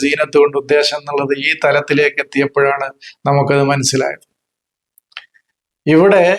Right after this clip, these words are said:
ഖാറൂനിന്റെ സീനത്താണ് നമ്മൾ ഉദ്ദേശിക്കുന്നത്. ഇവിടെ "വലാ യുബ്ദീന സീനത്തഹുന്ന" എന്ന് പറയുന്നു. അവിടെ അഫ്കാർ വളരെ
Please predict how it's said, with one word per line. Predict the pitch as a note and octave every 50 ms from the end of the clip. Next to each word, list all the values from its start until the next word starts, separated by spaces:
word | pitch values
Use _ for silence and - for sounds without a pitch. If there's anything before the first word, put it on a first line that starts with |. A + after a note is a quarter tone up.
| - _ _ _ _ _ _ _ _ _ _ _ _ _ _ _ _ - -
ഖാറൂനിന്റെ | D3 D3 D#3 E3+ F#3+ G3+ G3+ G3+ G3+ G#3 G3+ G3 G3+ G#3 F3+ D3+
സീനത്താണ് | D#3+ E3+ F3+ F3+ F3 F3+ - F3+ E3+ E3 E3 E3 D#3+
നമ്മൾ | D#3 D#3 D#3 D#3 D#3 C#3+
ഉദ്ദേശിക്കുന്നത്. | D3+ D3+ D3+ C#3 C#3 C#3 C3+ D3+ C#3+ C#3 C#3 C#3
ഇവിടെ | C3 C3+ C#3 C#3+ C3+ - _ - -
"വലാ | E3+ D#3 C#3+ D#3 D#3 D#3 D3+ D3
യുബ്ദീന | D3 D3 D#3 D3 - D#3+ D#3 D#3 D#3 D3+ C#3 C3+
സീനത്തഹുന്ന" | C#3 D3 D#3 D#3 D3+ D3+ - D#3+ D3+ A2+ D3 C#3+ C#3 C#3 C#3+ C#3
എന്ന് | C#3 C#3 -
പറയുന്നു. | D3 - - _ _ _ _ _ _ _ _ _ _ _ _ _ _ _ _ _ _ - _ _ _ _ _ _ _ - - - - - - - _ _ _ _ _ _ _ _ _ _ _ _ _ _ _ _ _ _ _ _ _ -
അവിടെ | C#3+ D#3+ D#3+ F3 F3 F3 D#3+ D3+
അഫ്കാർ | D3 - E3+ D#3+ - - F#3+ F#3 F#3 F#3+ F#3 G3+ G3+ G3+ G3 G3 _ _ _ _ C#3+ D3
വളരെ | D3+ D#3+ F3 F3+ G3